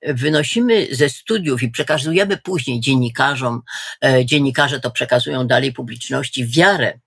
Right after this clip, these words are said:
że prawo robi to, co głosi. Ono jest po to, żeby uporządkować rzeczywistość. Tymczasem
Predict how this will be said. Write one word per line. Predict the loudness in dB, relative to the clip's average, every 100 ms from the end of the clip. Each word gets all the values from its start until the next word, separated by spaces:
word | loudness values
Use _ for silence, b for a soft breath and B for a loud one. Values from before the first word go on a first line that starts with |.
| B B B
że | 0 0
prawo | 0 2 4 4 0 -6 -10 -2
robi | 2 4 2 -6 -6
to, | 2 2 2 -4 -14 _ _ -6
co | -2
głosi. | 0 0 -2 -4 -10 -14 _ B B B
Ono | 2 4
jest | 2 -2 2
po | 4
to, | 4 0
żeby | 0 -2
uporządkować | -2 -2 -4 -4 -2 0 0
rzeczywistość. | -2 -4 -2 -2 0 0 0 -10 _ B B B B B
Tymczasem | 2 4 2 0 0 -2 -2